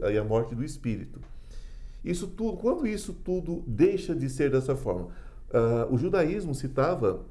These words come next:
a, a palavra, você vai ver muito isso em hebraico, né? O equivalente a demonium,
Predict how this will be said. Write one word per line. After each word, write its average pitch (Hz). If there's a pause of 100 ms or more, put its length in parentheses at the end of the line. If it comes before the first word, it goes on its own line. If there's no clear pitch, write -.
a, 110
a -
palavra, 113
você 120
vai 131
ver 127
muito 131
isso 131
em -
hebraico, 123
né? 135 (400)
O -
equivalente 117
a 104
demonium, 107